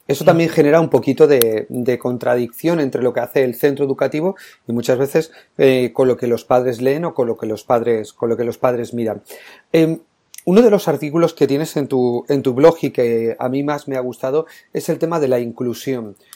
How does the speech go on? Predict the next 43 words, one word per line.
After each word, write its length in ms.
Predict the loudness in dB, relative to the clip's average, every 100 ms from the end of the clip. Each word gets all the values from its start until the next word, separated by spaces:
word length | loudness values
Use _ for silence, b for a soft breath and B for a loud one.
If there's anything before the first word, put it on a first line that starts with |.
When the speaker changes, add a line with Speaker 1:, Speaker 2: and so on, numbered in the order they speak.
| B
Speaker 1:
Hablas 360 | -2 0 -2 0
de, 340 | 0 0 -2
de, 280 | -4 -4 -4
de 80 | -4
una 120 | -4
inclusión 500 | -4 -8 -8 -4 -2
Speaker 2:
Sí. 180 | 0 -2
Speaker 1:
real, 440 | -2 0 4 2
de 80 | 0
una 100 | -4
inclusión 640 | -6 -8 -4 -2 -2 -4 -8
efectiva. 640 | -6 -6 -4 -2 0 -2 B B B B _ _ 0
Eh, 280 | 2 2 0
¿tú 100 | -2
crees 220 | -2 -4
que 100 | -2
llegaremos 560 | -2 0 0 0 -4 -10
a 60 |
conseguir 500 | -10 -10 -6 -6 -6
que 80 | -6
esa 300 | -6 -4 -6 -6
inclusión 720 | -8 -8 -8 -10 -6 -8 -8
sea 300 | -6 -2 -2
real 400 | -2 -4 -2 -4 _ _
y 100 | -10
que 120 | -8
sea 180 | -6 -6
efectiva? 520 | -6 -12 -10 -8 -8 _ _ _ _ _ _ _ _ _ _ _ _ _ _ _ _ _ _ _ _ -8
Speaker 2:
Es 140 | -4
que 140 | 0 0
no, 220 | 0 -2
no, 380 | -4 -2 -4 -4
yo 120 | 0
creo 200 | 2 4
que 100 | 2
no 80 | 2
hay 120 | 2
opción 380 | 0 0 0 0
a 60 |
no, 260 | 0 -2 -2
a 100 | -2
no 140 | -2
conseguirlo. 720 | 0 0 0 0 0 -2 -4